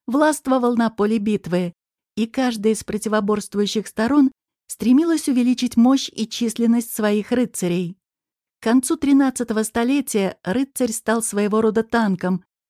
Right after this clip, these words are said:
движущимся на огромной, зачастую закованной в броню лошади. Все это было тяжело, огромно и медленно.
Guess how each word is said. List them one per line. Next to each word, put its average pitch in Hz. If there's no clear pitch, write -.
движущимся 240
на 220
огромной, 220
зачастую 220
закованной 202
в 185
броню 208
лошади. 180
Все 277
это 269
было 220
тяжело, 220
огромно 220
и -
медленно. 180